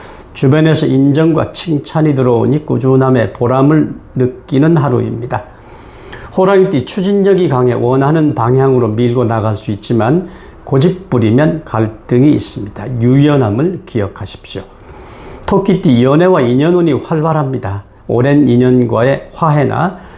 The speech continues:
새로운 만남도 기대됩니다. 용띠, 뜻한 바를 성취하기 좋은 하루입니다. 특히 계약이나 약속은 매우 기란히 좋은 소식을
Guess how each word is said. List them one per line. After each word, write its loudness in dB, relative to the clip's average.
새로운 0
만남도 2
기대됩니다. -6
용띠, 2
뜻한 0
바를 2
성취하기 -2
좋은 0
하루입니다. -2
특히 -2
계약이나 2
약속은 0
매우 2
기란히 0
좋은 2
소식을 -2